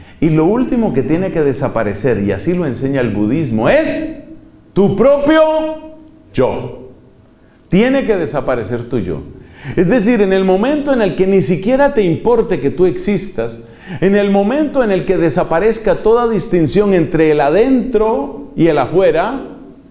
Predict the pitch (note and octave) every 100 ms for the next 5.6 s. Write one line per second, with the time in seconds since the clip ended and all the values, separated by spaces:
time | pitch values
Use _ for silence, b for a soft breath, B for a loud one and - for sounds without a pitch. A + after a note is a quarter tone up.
0 | - _ b b - F#3 G3 C#4+ E4 D#4+
1 | C4+ G3 A3 G3+ B2+ A#2+ A#2 B B -
2 | G#3+ G3+ - G#3 G#3+ C#4 D#4+ D#4 A#3+ F3+
3 | - A3+ F#3 D3 D3 G3+ C4+ D4 B3+ D#3
4 | E3+ F3+ A3 D#3+ B2+ C3 D#3+ G#3+ A3 F#3+
5 | E3 F3+ G3 D3 G#2+